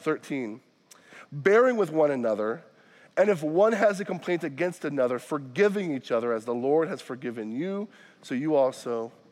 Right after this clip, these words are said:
must forgive." The greatest example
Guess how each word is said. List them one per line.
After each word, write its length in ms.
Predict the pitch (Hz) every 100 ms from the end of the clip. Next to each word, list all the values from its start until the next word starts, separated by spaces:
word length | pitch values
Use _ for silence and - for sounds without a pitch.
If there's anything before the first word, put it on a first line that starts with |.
| - _ _ _ _ _ _ _ _
must 420 | 120 104 - -
forgive." 500 | - 104 87 85 - _ _ _ - - -
The 100 | 170
greatest 500 | 147 156 208 285 254
example 640 | 214 160 156 131 117 107